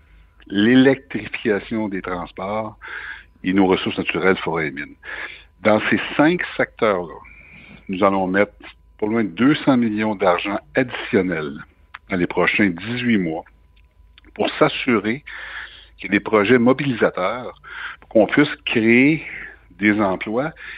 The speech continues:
et aussi maintenir les emplois. Moi, ce qui, moi, ce qui m'inquiète le plus, c'est que je veux pas voir des ingénieurs en aéronautique transférer de secteur parce qu'il n'y a pas assez de projets.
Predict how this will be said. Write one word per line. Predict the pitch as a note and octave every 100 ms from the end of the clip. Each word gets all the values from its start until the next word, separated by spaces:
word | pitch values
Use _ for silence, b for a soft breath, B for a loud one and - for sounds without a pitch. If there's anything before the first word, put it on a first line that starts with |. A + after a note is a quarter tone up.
| B
et | G#3
aussi | - -
maintenir | C#3+ G#2+ C#3 E3+ C#3+ - C#3 E3+ E3
les | G2 F2+
emplois. | F2+ - -
Moi, | G2 D#3
ce | -
qui, | B2
moi, | D#3+
ce |
qui | - -
m'inquiète | G#2 - C#3 -
le | -
plus, | - D#3 G3 -
c'est | F3
que |
je | -
veux | G#2
pas | C3 D#3
voir | B2+ C#3 D#3 - _ - - _ _ _ _ - -
des | G2+ F#2
ingénieurs | A2 G#2 G#2 G#2+ B2 A2+
en | F#2
aéronautique | G2 G#2+ G#2 - C3 - - - B B B -
transférer | A#2 C3+ F3 - A#2+ A2
de | C3 -
secteur | - - F#2+ E3 C3+ F2+ - - B B B B
parce | -
qu'il | G#2+
n'y | G#2
a |
pas | -
assez | G#2
de |
projets. | E3+ - A#3